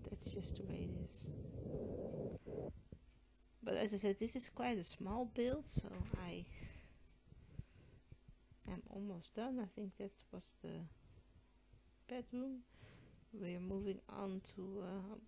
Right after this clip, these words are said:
we're doing stairs. That's always useful for them to get into the house. And we're doing this,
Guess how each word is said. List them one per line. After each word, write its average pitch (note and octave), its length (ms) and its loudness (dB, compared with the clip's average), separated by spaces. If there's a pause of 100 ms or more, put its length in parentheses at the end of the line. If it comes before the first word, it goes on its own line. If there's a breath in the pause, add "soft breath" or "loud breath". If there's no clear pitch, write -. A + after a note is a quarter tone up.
(200)
we're G3 280 -8
doing F#3 160 -4 (180)
stairs. - 840 -4 (180)
That's G#3+ 320 -4
always G3+ 260 -2
useful G#3 400 -2 (180)
for A3+ 60 -6
them G#3 240 -4
to - 220 -12
get G3+ 200 -4
into A#3+ 440 0
the A#3 60 -2
house. A#3+ 380 -4 (1000 loud breath)
And F3+ 320 2
we're F3+ 160 0
doing G3 340 2
this, F#3 400 -2